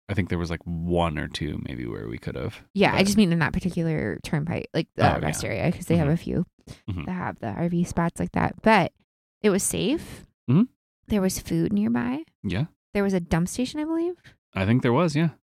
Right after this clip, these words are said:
Speaker 2: There was, we could run our air conditioner.
Speaker 1: Yeah.
Speaker 2: It, it worked really, <laughs> really well.
Speaker 1: Yeah, we had a nice night. It was,
Speaker 2: Yeah.
Speaker 1: like,
Speaker 2: We ate Panera. It's
Speaker 1: I
Speaker 2: great.
Speaker 1: mean,
Speaker 2: I didn't have to make dinner.
Speaker 1: for staying by the highway, heck, yeah, it was great.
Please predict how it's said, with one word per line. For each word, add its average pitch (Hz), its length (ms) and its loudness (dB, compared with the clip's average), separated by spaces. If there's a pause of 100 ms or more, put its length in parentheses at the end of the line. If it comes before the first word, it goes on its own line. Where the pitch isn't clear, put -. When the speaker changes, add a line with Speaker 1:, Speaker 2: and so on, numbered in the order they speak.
Speaker 2:
There 202 360 2
was, 185 800 0 (340)
we 170 180 2
could 175 140 -2
run 175 160 6
our - 160 0
air 208 80 0
conditioner. 311 520 -2 (220)
Speaker 1:
Yeah. 208 140 2 (680)
Speaker 2:
It, 180 260 2 (460)
it 226 80 8
worked 247 360 6 (160)
really, 226 380 8
<laughs> 240 80 12
really 262 240 12
well. 220 500 6 (140)
Speaker 1:
Yeah, 208 240 4
we 156 140 2
had 214 140 2
a 220 60 0
nice 208 320 0
night. 214 300 0
It - 180 -6
was, 254 180 4
Speaker 2:
Yeah. 320 180 10 (200)
Speaker 1:
like, 123 320 0
Speaker 2:
We 254 140 10
ate 247 140 10
Panera. 254 400 6 (680)
It's - 100 -18
Speaker 1:
I - 80 4
Speaker 2:
great. 117 60 8
Speaker 1:
mean, 107 200 6
Speaker 2:
I - 40 2
didn't 214 100 4
have 226 80 2
to 220 60 2
make 220 160 2
dinner. 226 280 2 (140)
Speaker 1:
for 110 100 0
staying 90 360 0
by 101 120 2
the 101 120 0
highway, 135 440 0 (280)
heck, - 500 -6
yeah, 117 220 -2 (100)
it 101 60 0
was 110 120 -2
great. 98 220 -2